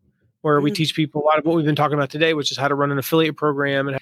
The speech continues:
Speaker 1: how to take that to, uh, and use that to scale, to grow and scale your business.
Speaker 2: Okay, yeah, 'cause I think I recall you mentioning on a podcast episode recently about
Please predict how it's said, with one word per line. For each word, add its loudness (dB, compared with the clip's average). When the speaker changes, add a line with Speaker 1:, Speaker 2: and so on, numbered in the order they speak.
Speaker 1:
how 0
to 2
take -2
that 0
to, -2
uh, 2
and -2
use 2
that 0
to -8
scale, 2
to -12
grow 2
and -2
scale 0
your -2
business. -8
Speaker 2:
Okay, 2
yeah, 2
'cause -2
I -2
think 0
I 4
recall 2
you 0
mentioning -2
on 0
a -6
podcast -2
episode -2
recently -4
about 0